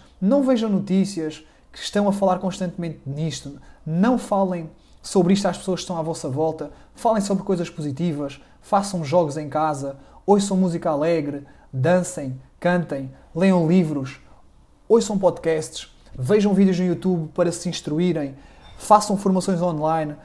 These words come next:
Portanto, usem este tempo que estão em casa para alimentar a vossa mente de uma forma positiva,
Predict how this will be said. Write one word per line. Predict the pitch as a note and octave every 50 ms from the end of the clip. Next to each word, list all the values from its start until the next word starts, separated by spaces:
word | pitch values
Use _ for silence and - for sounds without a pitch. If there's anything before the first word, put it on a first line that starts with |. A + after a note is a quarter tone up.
| - - -
Portanto, | - - B3 A3 G3 - - B3+
usem | C#4 D4 D4 B3+ A#3+ A#3+ A#3 A3+
este | A3 - -
tempo | A3 A3 G3
que | G3+ -
estão | - G#3 G#3
em | G3 F3+
casa | G3+ F3 E3+ F3 F3 F3+
para | F3 - G#3 G3+ G3
alimentar | F#3+ F#3+ F#3 F#3 F3+ F3 F3+ F3+ F3+
a | E3+
vossa | D#3+ E3+ D#3+ - - D#3
mente | C#3+ C#3 C3+ D#3+ F3 E3+ D#3+ - F#3 F#3+ - - - - -
de | D3+ D#3+
uma | E3+ E3+ D#3
forma | - - E3+ E3 E3+ E3 E3 - - - - -
positiva, | - F#3+ D#3+ D#3 E3 C3 - F#3+ G3 F3 C#3+ C3+ A#2+ A#2